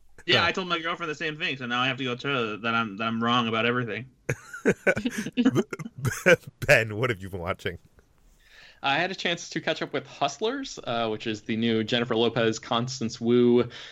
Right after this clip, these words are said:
Speaker 3: movie that is written and directed by Lorene Scafaria, and I liked it. I think, uh, I think my thoughts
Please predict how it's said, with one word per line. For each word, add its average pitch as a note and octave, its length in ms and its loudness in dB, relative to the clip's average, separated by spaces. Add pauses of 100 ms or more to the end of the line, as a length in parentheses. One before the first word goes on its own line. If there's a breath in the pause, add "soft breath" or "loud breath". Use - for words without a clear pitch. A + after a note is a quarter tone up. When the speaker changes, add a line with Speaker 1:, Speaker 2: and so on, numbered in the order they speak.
(160 loud breath)
Speaker 3:
movie D#3 380 6
that C#3+ 200 2
is A#2 180 0
written A#2+ 160 0
and A#2 100 0
directed A2+ 340 0
by G#2+ 180 2
Lorene A2+ 360 -2
Scafaria, E3 720 2
and B2 640 -2
I G#3 400 2
liked - 340 -2
it. D4 220 -6
I F3 160 2
think, A3 340 -4
uh, F#3+ 240 -2
I - 60 -2
think - 160 -6
my A3+ 200 0
thoughts - 440 -2